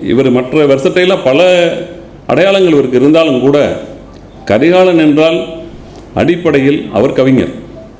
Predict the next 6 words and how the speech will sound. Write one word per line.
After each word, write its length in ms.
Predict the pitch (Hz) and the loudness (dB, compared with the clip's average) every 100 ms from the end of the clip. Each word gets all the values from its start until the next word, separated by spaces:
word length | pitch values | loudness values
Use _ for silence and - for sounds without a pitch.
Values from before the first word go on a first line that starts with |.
| - - - - - - - | -20 -20 -20 -20 -20 -16 -2
அவருடைய 400 | 113 139 139 127 | 0 2 4 2
எல்லா 640 | 120 135 180 185 180 180 180 - - - - - | 2 2 2 2 2 -2 -8 -16 -20 -20 -12 -2
கலை 340 | 127 175 190 | 2 2 2
ஆளுமையும் 760 | 147 147 175 180 170 170 208 180 | 2 2 2 2 2 4 2 2
கூர்மையாக 580 | 185 208 214 214 202 185 | 2 4 4 4 2 2
வெளிப்படுவது 760 | 160 170 165 151 139 156 208 | 4 2 2 2 2 2 0